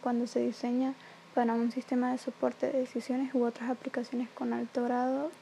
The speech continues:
de interactividad, como las que utilizan a la web como plataforma. Sin embargo,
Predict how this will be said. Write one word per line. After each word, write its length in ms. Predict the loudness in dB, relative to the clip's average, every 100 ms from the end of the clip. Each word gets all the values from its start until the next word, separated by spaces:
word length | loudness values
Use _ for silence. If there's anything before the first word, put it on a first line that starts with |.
| -6
de 320 | -2 0 -2 -4 -12 -20 -20 -20 -20 -20 -4
interactividad, 760 | 0 0 0 -2 2 4 2 0 -6 -20 -20 -20 -6
como 160 | 2 2
las 140 | 2
que 80 | -2
utilizan 460 | 0 0 0 0 0
a 60 |
la 120 | 0 0
web 260 | 0 -2 -2
como 200 | -2 -2
plataforma. 580 | -2 -2 -2 -2 -2 -2
Sin 180 | -2 0
embargo, 460 | 2 2 0 -4